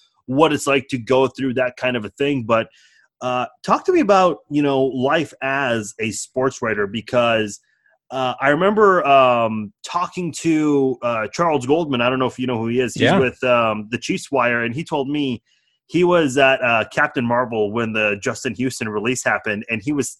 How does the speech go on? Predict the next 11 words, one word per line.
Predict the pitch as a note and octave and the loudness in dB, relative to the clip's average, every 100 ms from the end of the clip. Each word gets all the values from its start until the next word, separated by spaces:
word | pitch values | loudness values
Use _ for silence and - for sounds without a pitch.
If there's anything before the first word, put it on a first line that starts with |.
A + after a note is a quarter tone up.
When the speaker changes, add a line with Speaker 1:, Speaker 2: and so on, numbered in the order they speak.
| - E3 | -8 -4
Speaker 1:
texting | D#3+ - C#3+ B2 | -4 -6 -4 2
Speaker 2:
<laughs> | G3 F#3 | 2 4
Oh, | |
Speaker 1:
another | C3+ D3 D3 E3 | 4 4 6 6
Speaker 2:
no. | D3 C3+ | 4 4
Speaker 1:
writer. | C3+ D3+ A#2 G2+ - - - - - | 4 4 0 -2 -8 -14 -6 -6 0
He | G#3 | 2
was | D#3+ D3 | 4 2
texting | - G3 - F#3+ D3 | 0 0 2 0 2
another | C3+ E3 D#3+ | 2 4 4
writer, | B2+ C3+ D#3 C3+ A2+ G#2+ | 4 4 4 2 0 -4